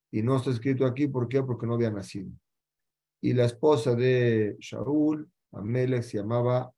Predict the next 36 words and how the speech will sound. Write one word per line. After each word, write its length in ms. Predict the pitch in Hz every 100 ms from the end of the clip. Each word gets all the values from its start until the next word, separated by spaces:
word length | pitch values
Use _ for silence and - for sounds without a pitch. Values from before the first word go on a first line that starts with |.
| _
Ahinoam 840 | - 104 - 104 104 110 131 143 -
bat 500 | - 101 113 131 131 _
Ahimaatz. 1400 | 113 104 - 117 120 131 - - 104 - 92 90 - - _ _ _ -
Quiere 220 | 185 165
decir, 420 | 147 - 156 151
tenía 640 | 135 123 135 135 127 104 - _ _ _ _
tres 320 | 127 135 127
hombres 420 | 139 139 135 117 120
y 40 |
dos 180 | 120 113
mujeres. 720 | 101 131 143 143 139 - _ -
Hay 180 | 123 120
quien 180 | 117 113
dice 240 | 113 110
que 80 | 113
eran 220 | 107 107
cuatro 400 | - 110 - 107
hombres 280 | 123 117 101
y 40 | 101
dos 160 | 95
mujeres. 640 | 90 90 143 170 180 - _ _ _ _ _ _
Y 160 | 117 131
una 240 | 147 135
de 60 | 131
esas 180 | 120 110
de 100 | 107
las 140 | 104
mujeres 400 | 104 104 139 123
fue 180 | - 120
la 120 | 113
que 80 | -
se 100 | 120
casó 340 | 107 104 113
con 140 | 110 101
David 240 | 104 101
Amelech, 500 | 95 127 135 139 123